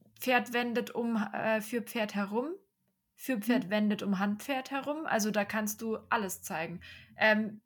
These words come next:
Speaker 1: Handpferd hinter Führpferd und wieder vorholen. All diesen, also wir haben wirklich da eine große Bandbreite an Sachen gezeigt. Und, ähm,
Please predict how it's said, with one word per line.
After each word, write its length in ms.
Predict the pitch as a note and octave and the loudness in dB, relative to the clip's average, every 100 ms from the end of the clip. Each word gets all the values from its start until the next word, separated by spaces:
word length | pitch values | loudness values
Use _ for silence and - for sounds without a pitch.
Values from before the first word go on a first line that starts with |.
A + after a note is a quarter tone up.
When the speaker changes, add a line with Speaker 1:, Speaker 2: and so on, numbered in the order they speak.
| _ - | _ 0
Speaker 1:
Handpferd 500 | A#3 C4 - B3 A3+ | 2 2 0 0 0
hinter 340 | C4 C#4+ D4 | -2 2 2
Führpferd 580 | D4 D4 C#4+ - C4+ C4 | 2 -4 -2 0 0 0
und 120 | A#3 | -2
wieder 180 | G#3 G#3 | -2 -2
vorholen. 640 | - B3+ C4 C4+ C4 B3+ - | -2 -2 0 0 0 -2 0
All 180 | A3+ A#3 | 0 0
diesen, 260 | A#3 G#3+ - - | -4 -6 -8 -4
also 140 | G#3+ | -2
wir 80 | A3+ | -2
haben 140 | A3 A3 | -2 -4
wirklich 280 | - - _ | -6 -14 _
da 120 | G#3+ | 0
eine 180 | G#3+ G#3+ | 2 0
große 380 | G#3+ A3+ A#3+ G#3 | -2 -4 -4 -4
Bandbreite 580 | - G#3+ - F#3 F#3+ F3 | -4 -4 -4 -6 -4 -4
an 120 | F#3 | -6
Sachen 240 | F3+ - F3+ | -6 -8 -8
gezeigt. 540 | E3 - G#3 E4 _ _ _ _ _ _ _ _ _ _ _ _ _ _ - - _ | -8 -6 -6 -8 _ _ _ _ _ _ _ _ _ _ _ _ _ _ -12 -12 _
Und, 500 | F#3+ G#3 G3+ G3 G3+ - | -4 -2 0 -2 -6 -6
ähm, 440 | F3+ F#3 F3+ F#3+ | -2 0 -2 -6